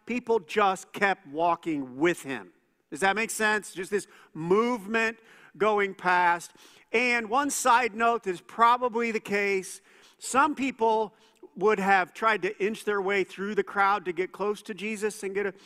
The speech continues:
but Zacchaeus likely would not have done that because he was, like, hated. And if, unless he had an entourage with him, he would have avoided getting in the middle of crowds 'cause there would have been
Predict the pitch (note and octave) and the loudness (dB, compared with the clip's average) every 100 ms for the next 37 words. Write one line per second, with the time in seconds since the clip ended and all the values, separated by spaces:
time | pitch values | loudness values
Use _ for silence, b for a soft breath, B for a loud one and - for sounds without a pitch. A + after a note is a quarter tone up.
0 | B B F#3+ D3+ G#3+ A#3+ A#3+ B3+ - G#3 | B B -12 0 2 2 -2 -6 0 2
1 | G#3+ G3+ G#3 F3 D#3+ F3+ A3 B3+ G3+ B3+ | 2 -2 -4 -4 0 2 2 -2 -4 -4
2 | B3+ B3+ C4 - A#3 F#3+ F3+ G#3+ A3 G#3 | -2 -2 -2 -6 -12 -10 -8 -8 -6 -2
3 | G#3+ G#3 - G#3 F#3 C3 - _ b b | 0 0 -2 -2 -2 -4 -10 _ b b
4 | b b b F#3+ G3+ G3+ F#3+ F#3 G#3 G3 | b b b 0 0 0 -4 -6 -4 -2
5 | G#3+ G#3 A3 A3 F#3+ F3+ G#3 A3 G#3 F#3+ | -2 -2 -2 0 0 0 -2 -2 -2 2
6 | F#3 E3 E3 A#3 B3+ C4 C4+ A#3+ B B | 2 0 -2 -2 -2 -4 -6 -8 B B
7 | B - A#3 D4 D4 C4+ G3+ E3 E3+ A#3+ | B -6 -2 0 0 -2 -2 -2 2 4
8 | C4+ A3 G3 E3 - G#3 G3 F3+ E3+ F#3 | 4 2 2 0 -2 0 0 -2 -2 -2
9 | D4 B3+ G3+ F#3 F3 E3+ D#3 - b - | 0 0 0 0 2 2 0 -16 b -8
10 | G3 F3 G#3 F#3 E3+ D#3+ D3 | -4 0 0 0 -2 -2 -4